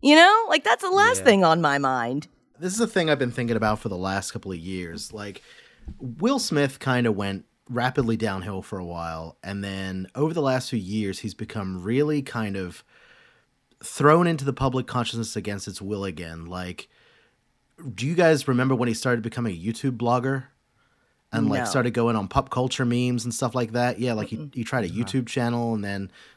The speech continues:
Speaker 3: like, he's got these documentaries about losing weight again and launching Fresh Prince. And I think that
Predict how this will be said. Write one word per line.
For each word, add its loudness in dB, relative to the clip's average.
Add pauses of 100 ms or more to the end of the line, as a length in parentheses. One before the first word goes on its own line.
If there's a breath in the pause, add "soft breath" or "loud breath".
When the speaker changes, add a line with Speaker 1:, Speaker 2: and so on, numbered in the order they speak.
Speaker 3:
like, -12
he's -10
got -4
these -6 (220)
documentaries 0
about -4
losing -4
weight -2
again 0
and -6 (320 loud breath)
launching -4
Fresh -8
Prince. -2
And -2
I 0
think -2
that 0